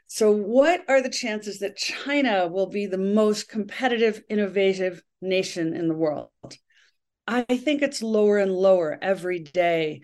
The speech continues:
because they've constructed what they're calling the Great Digital Wall that cuts off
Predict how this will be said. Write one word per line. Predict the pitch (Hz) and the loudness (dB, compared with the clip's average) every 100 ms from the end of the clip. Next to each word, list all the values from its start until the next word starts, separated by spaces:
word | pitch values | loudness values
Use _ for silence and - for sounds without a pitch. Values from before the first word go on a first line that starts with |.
| - _ _ _ - | -20 _ _ _ -6
because | 247 - - 262 294 294 | -6 -8 -8 4 6 6
they've | 254 254 - | 2 0 0
constructed | 240 220 - 226 214 214 202 | -6 -6 -2 0 0 -2 -4
what | 180 190 | 0 0
they're | 190 | 0
calling | 190 208 202 196 | -6 -4 -2 -2
the | 180 | -2
Great | 180 185 180 165 | 2 2 2 -2
Digital | 180 185 165 | -2 0 -2
Wall | 160 175 175 156 147 - | 4 6 6 2 -6 -4
that | 190 175 - | -2 -2 -4
cuts | - 262 262 - - | -8 -2 -2 -4 -2
off | 208 202 - | 0 0 -2